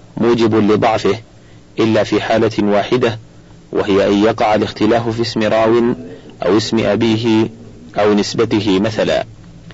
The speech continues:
ويكون الراوي ثقة، فإنه يحكم للحديث بالصحة،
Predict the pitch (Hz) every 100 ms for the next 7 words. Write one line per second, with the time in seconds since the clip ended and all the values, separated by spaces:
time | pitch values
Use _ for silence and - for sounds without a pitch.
0 | - - - - 101 101 101 123 120 107
1 | 113 107 98 - 123 120 120 - - -
2 | - - - 110 120 117 113 107 110 127
3 | - 110 110 104 98 - 117 117 117 113
4 | - 131 - 110 113